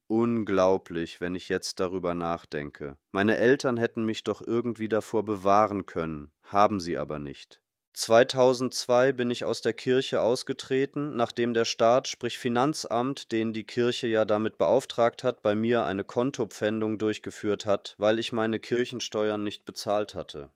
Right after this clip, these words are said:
Der Grundsatz Trennung von Staat und Kirche, der eigentlich im Artikel einhundertvierzig des Grundgesetzes verankert ist,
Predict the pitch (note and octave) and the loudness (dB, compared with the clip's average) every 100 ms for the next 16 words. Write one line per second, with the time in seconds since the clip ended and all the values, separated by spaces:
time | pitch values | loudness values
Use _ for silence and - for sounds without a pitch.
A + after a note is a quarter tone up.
0 | _ - A#2+ A#2 C3+ F#3+ - F3 E3+ - | _ 12 12 12 10 10 10 10 10 2
1 | - - _ _ - - A#2 C3+ D#3+ E3 | -4 -10 _ _ -6 2 10 10 10 6
2 | - - G#2+ - - A2+ A#2 C#3 - G2 | 2 0 2 2 4 8 10 8 2 -4
3 | F#2 - - B2+ C#3 D3 C#3 C#3+ _ _ | -4 -2 6 6 6 4 4 2 _ _
4 | - G#2+ F2+ A2+ D3 D3+ D3+ D3+ - A#2 | 4 6 10 10 10 6 4 2 4 6
5 | G#2 - D3 C#3+ C#3+ B2+ - A#2 C#3 B2+ | 4 4 0 6 6 8 8 8 8 6
6 | B2 A2 - - C3+ - - C3 - G#2 | 6 6 4 4 4 4 0 0 0 -2
7 | - - A2+ D3 - B2 C3 - C#3 B2 | -2 4 4 6 4 6 4 4 -2 0
8 | - - A2 C3 C3+ B2 B2+ - - | 2 4 4 4 4 4 0 0 -8